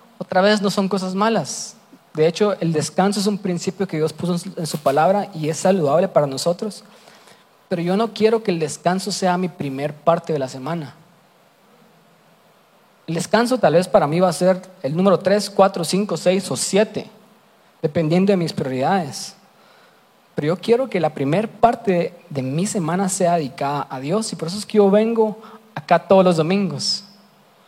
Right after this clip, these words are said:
Y no vengo acá porque sea el pastor, yo siempre fui a la iglesia desde que era un niño.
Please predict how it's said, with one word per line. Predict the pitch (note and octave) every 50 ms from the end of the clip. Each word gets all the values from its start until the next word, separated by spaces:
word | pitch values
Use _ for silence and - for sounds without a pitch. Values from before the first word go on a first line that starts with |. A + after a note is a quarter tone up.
| _ _ _ _ _ _ _ _ _ _ _ _ _ _ _ _ _ _ _ _ _ _ _ _ _ _
Y | D#3+
no | D#3 D#3 F3
vengo | F3+ F#3 A#3 B3 G3+
acá | F3 - G#3+
porque | A3 A3+ F#3+ E3 -
sea | - F3
el | F#3+ F#3+
pastor, | - - D3 - - F#3+ G3+
yo | G3+ F#3
siempre | E3 - G#3 G#3+ A3 - G#3 F3+
fui | - - F3+ F#3 -
a | A3
la | G#3+ F#3+
iglesia | D#3 C3 C3+ D#3+ F3+ G3+ - F3 D3+ D3+
desde | C#3+ D3+ D3 D3
que | C#3+ - C#3 C#3+
era | D3+ D3+ D#3+
un | D#3+ D#3
niño. | D#3+ F3 G3+ A3 E3+ B2+